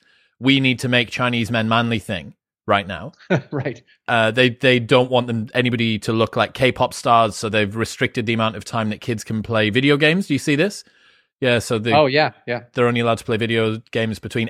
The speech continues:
Speaker 1: eight and nine P M Friday, Saturday, Sunday. Uh, they're trying to sort of re-masculinize Chinese men,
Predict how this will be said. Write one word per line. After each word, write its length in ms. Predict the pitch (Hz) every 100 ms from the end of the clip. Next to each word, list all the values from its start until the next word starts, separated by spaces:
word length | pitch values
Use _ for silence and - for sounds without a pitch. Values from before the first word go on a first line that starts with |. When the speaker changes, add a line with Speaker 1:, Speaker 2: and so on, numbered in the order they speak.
| -
Speaker 1:
eight 200 | 123 -
and 120 | 120
nine 200 | 110 110
P 160 | 113 110
M 140 | 110
Friday, 340 | - 113 110
Saturday, 400 | 104 110 101 101
Sunday. 640 | 101 160 143 135 131 131 123 - - _
Uh, 200 | - 104 101
they're 140 | 107
trying 280 | - 123 113
to 60 |
sort 200 | - 117 107
of 80 |
re-masculinize 1300 | 110 127 117 117 - 127 113 113 107 107 98 - - _ _ _
Chinese 420 | - 113 110 101
men, 400 | 107 117 107 110